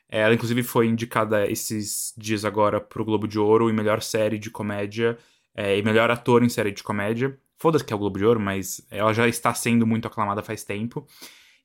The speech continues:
E é sobre um cara que meio que herda o restaurante do irmão quando ele morre. Só que, tipo, o irmão era um,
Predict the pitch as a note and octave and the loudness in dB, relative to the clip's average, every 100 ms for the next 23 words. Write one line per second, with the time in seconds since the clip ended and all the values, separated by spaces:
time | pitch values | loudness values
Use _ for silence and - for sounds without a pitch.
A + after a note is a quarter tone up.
0 | - A2+ A2+ A2 A2+ - C3 B2 B2+ C3 | -4 0 2 4 2 2 4 4 4 2
1 | C3+ A#2 A#2 B2 - - A#2+ A#2 A2+ A2+ | 2 2 2 0 -4 -4 0 2 2 0
2 | G#2+ G#2 G2+ - _ _ _ _ A#2 A#2+ | 0 -2 -2 -4 _ _ _ _ 0 0
3 | - - A#2+ B2 B2 - C#3 - A#2+ A#2+ | -2 -2 0 2 0 0 0 2 0 0
4 | - A#2 A#2 A#2 B2 A2+ A#2 A2+ A2 A2+ | 0 0 2 0 -2 -2 0 0 0 0
5 | A#2+ C3+ - _ _ - A#2+ A2+ A2+ A#2 | -2 -4 -12 _ _ 0 2 4 2 4
6 | A#2 G#2 G#2+ B2 C#3+ D3 - B2+ - A#2+ | 4 2 0 0 -2 -4 -4 -6 -4 -6
7 | A#2+ G#2+ G#2+ A#2 A#2 A#2 A#2 A#2 A#2 G#2+ | -2 -2 2 2 4 4 4 2 2 0